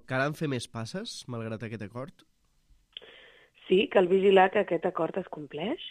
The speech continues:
Speaker 2: Eh, la signatura és molt important, però, bueno, també en el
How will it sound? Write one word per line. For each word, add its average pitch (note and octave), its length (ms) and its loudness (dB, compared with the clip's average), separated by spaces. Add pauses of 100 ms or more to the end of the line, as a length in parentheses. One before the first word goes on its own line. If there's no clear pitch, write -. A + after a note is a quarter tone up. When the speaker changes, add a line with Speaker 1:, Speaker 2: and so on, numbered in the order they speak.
Speaker 2:
Eh, C#3+ 520 -14 (600)
la F3 160 -8
signatura E3 640 4
és D3+ 240 -2
molt E3 160 0
important, F3 640 2 (420)
però, D3+ 160 -2
bueno, E3 300 4 (100)
també D3+ 400 2
en D3+ 240 2
el D3 80 0